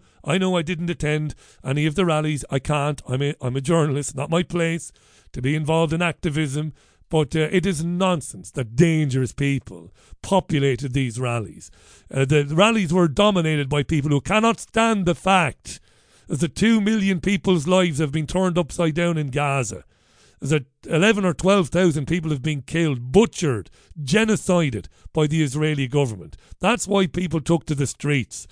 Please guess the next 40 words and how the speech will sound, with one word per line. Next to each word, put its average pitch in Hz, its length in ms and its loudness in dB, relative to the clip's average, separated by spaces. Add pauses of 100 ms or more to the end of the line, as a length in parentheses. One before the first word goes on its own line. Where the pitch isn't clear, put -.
(200)
to 147 120 -4
try 202 240 0
and 185 180 -2
compel 170 720 0 (240)
or 165 160 6
implore 180 600 4
their 156 240 2
own 226 240 4
government 147 500 0 (240)
to 143 120 0
do 202 200 2
something 151 480 -4
about 127 380 0
it. - 140 -18 (500)
Uh, 123 240 -4
it's - 200 -14
hardly 175 360 2
littered 151 320 0
with 127 160 0
hate 123 320 0
figures. - 560 -8 (640)
But 160 120 0
anyway, 196 160 4
he 196 80 4
goes 190 200 4
on 220 140 4
to 160 60 -4
talk 180 220 2
about 156 160 0
how 156 140 2 (180)
anti-Semitic 170 840 0
hate 170 240 0
crime 135 300 0 (200)
has 139 220 -4
shot 180 300 0
up 175 200 0
in 147 180 0
London 156 360 0
by 131 220 2 (280)
over 156 360 4